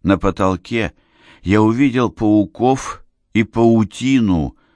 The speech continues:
словно знаки, указывающие на то, что с момента гибели братьев прошло уже достаточно много времени.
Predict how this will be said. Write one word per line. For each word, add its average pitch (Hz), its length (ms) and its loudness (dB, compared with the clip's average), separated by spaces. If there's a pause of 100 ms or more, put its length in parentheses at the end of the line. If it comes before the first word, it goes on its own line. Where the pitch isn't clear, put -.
(680)
словно 64 500 -8
знаки, 90 640 -6
указывающие 73 1040 -6
на 67 160 -6
то, 78 200 -6
что 71 220 -12
с - 80 -14
момента 67 500 -6
гибели 64 420 -8
братьев 73 480 -6
прошло 65 460 -8
уже 67 400 -6
достаточно 67 880 -6
много 62 380 -8
времени. 58 640 -12